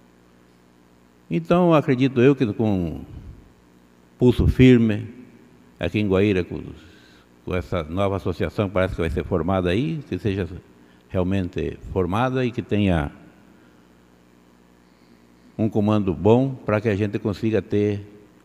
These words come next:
uma fidelidade, um, um, um dinheiro para que você possa tomar isso aí, não é só com palavras, não é só com sonhos que a gente vai fazer, realmente precisamos do lado financeiro e bem, bem pesado.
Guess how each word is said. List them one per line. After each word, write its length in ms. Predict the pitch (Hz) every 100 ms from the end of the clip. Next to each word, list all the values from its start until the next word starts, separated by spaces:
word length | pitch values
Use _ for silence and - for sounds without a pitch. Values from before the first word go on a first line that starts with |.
| -
uma 180 | 95
fidelidade, 840 | 87 95 98 98 80 98 107 104 98
um, 60 | 92
um, 1600 | 90 82 78 87 85 - - - - - - _ _ _ _ 104
um 40 |
dinheiro 440 | 107 104 107 131 117
para 180 | 107 95
que 140 | 104
você 100 | 87
possa 260 | 101 104 -
tomar 260 | 95 101
isso 140 | 98 107
aí, 100 | 107
não 140 | 107
é 60 | 113
só 140 | 117
com 160 | 104 104
palavras, 580 | 101 95 107 101 95
não 120 | 92 104
é 60 |
só 140 | 101 104
com 220 | 101 87
sonhos 680 | - 117 113 101 - - - - -
que 60 |
a 40 | 90
gente 120 | 92
vai 140 | 98
fazer, 240 | 92 90 90
realmente 380 | 98 90 101 95
precisamos 560 | 104 90 90 101 95 - - - -
do 60 |
lado 220 | 90 95
financeiro 480 | 92 95 85 73 101
e 40 | 95
bem, 200 | 95 110
bem 360 | - 85 117
pesado. 580 | 113 107 85 71 - -